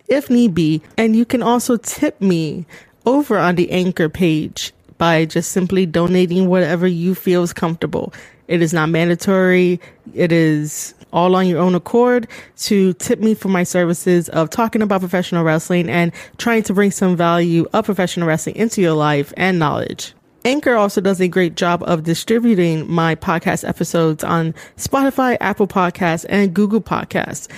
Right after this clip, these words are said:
So if you listen to any other podcasts on those platforms, please make sure to give me a follow on there so you never miss a notification. Now, let's jump right back into the main event of A E W Revolution.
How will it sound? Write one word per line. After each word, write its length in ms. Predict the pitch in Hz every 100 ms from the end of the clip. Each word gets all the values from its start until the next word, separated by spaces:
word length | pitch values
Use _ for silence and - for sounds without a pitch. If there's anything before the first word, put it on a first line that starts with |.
| -
So 200 | - 220
if 120 | 208 202
you 140 | 226
listen 420 | 240 254 - 247
to 340 | 226 - 233 220
any 220 | 196 214
other 540 | 208 208 202 196 180 - _
podcasts 840 | - 180 - 196 180 - 165 160
on 300 | - 165 165
those 560 | 156 165 156 156 151 - - - - -
platforms, 580 | 175 - 175 175 208
please 260 | - 226 208
make 140 | 202
sure 200 | - 208
to 360 | 196 - 208 196
give 180 | 170 214
me 240 | 214 175
a 20 | 185
follow 420 | - 185 185 190
on 240 | 170 165
there 240 | 165 190 240
so 120 | 220
you 160 | 190
never 300 | 180 175 180
miss 300 | 175 175 175
a 100 | 175
notification. 800 | 170 160 165 180 165 160 - - - _ -
Now, 380 | 190 190 180 - -
let's 380 | 196 214 - -
jump 320 | 190 208 196 -
right 380 | 185 185 196 196
back 200 | 196 185
into 540 | 190 185 - 190 185
the 380 | 165 175 175 165
main 240 | 170 180
event 320 | 180 175 175
of 160 | - 170
A 100 | -
E 60 | 180
W 240 | 170 170
Revolution. 720 | 165 156 156 156 - 156 -